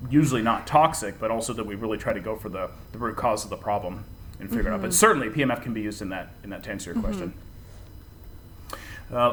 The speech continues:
Speaker 1: okay, so moving on, another, uh, neurocog, uh, multiple sclerosis.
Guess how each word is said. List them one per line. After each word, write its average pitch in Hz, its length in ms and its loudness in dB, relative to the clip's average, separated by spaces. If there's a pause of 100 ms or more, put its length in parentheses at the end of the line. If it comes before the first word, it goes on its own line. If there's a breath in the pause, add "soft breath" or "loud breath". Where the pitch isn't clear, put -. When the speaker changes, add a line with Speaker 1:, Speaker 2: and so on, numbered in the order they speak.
Speaker 1:
okay, 151 200 4
so 139 260 8
moving 156 380 8
on, 143 420 8
another, 135 520 6
uh, 117 260 4
neurocog, 127 880 6
uh, 110 100 2
multiple 135 380 2
sclerosis. 135 720 6